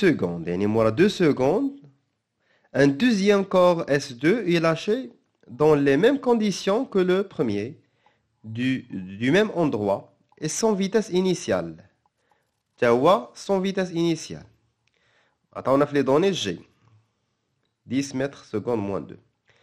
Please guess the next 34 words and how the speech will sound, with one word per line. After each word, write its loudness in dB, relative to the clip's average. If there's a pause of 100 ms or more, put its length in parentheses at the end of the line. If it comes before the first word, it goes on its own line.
(240)
Alors, 2 (260)
la -2
question -2 (1200)
qui -16
se -10
pose, 0
elle, 0
qu'on 0
a 2 (200)
quatre 0
secondes 2
après 0 (1040)
le, -4
la -2
charge -4 (680)
de 0
S -2
un, -2 (120)
la 0
distance -2
qui -8
sépare -2
S -6
un -6
et -10 (180)
S -16
deux, -4
de -12
S -10
deux, -8 (380)
est -10
égale 4
à 0
un. -10